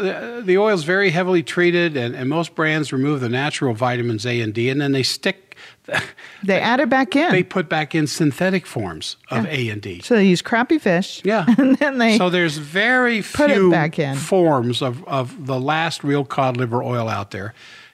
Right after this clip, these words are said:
Speaker 1: And we're very proud of the fact that Standard Processes cod liver oil is made from the livers of healthy fish from pristine deep ocean waters in the northern Atlantic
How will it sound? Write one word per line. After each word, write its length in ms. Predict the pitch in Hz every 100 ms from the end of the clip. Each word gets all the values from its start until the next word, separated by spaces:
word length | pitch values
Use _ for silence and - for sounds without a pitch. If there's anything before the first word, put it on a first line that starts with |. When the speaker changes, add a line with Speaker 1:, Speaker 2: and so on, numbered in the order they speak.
| -
Speaker 1:
And 240 | 135 131
we're 180 | 143 151
very 280 | 143 165 165
proud 300 | - 151 135
of 80 | 120
the 80 | 120
fact 320 | 131 117 -
that 140 | 113 117 _ - _
Standard 440 | - 160 147 135
Processes 600 | - 135 127 135 113 120
cod 300 | - 131 113
liver 240 | 113 110 107
oil 220 | 110 117
is 120 | 113
made 320 | 127 123 135 135
from 160 | 135
the 60 | 117
livers 400 | 113 113 131 120
of 100 | 107
healthy 360 | - 131 135 160
fish 480 | - 127 - - - - - - _
from 240 | - 139 117
pristine 640 | - 175 - - 156 147
deep 320 | 113 156 160
ocean 340 | 151 139 156 131
waters 440 | 123 123 127 123
in 180 | 143 110
the 100 | 104
northern 460 | 107 156 185 180
Atlantic 600 | 170 135 135 139 135 135